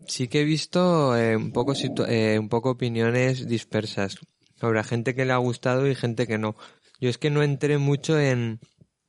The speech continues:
lo que es la historia y, y la película y me pareció un poco, un poco tediosa, un poco aburrida.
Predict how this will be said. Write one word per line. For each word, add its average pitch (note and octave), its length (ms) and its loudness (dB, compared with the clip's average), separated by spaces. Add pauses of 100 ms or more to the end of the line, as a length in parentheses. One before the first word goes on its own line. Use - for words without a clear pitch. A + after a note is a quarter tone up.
(520)
lo A#2 200 -2
que A#2 80 -2
es A2+ 80 -4
la B2+ 120 0
historia B2 580 0
y, A2+ 300 2
y A#2 120 -2
la A2+ 140 2
película A#2+ 540 0
y A#2+ 240 0 (600)
me A2+ 140 -2
pareció A2 440 0
un A#2 120 -4
poco, B2 500 2
un A2+ 80 -4
poco A#2 240 0
tediosa, A2+ 340 0
un A#2 80 -4
poco A#2 180 0
aburrida. G2+ 440 2